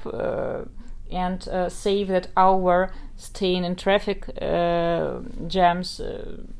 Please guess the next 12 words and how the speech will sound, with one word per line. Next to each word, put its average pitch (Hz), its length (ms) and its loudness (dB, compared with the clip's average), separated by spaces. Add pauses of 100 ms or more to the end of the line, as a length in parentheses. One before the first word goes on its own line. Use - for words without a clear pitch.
(120)
into, 185 540 -2 (460)
uh, 180 120 -4
spending 202 420 -2
this 185 180 -6
hour 185 280 4
with 175 160 -2
the 185 80 -6
family 196 500 4
or 175 120 0
having 175 340 0
coffee 190 760 2
or, 156 520 0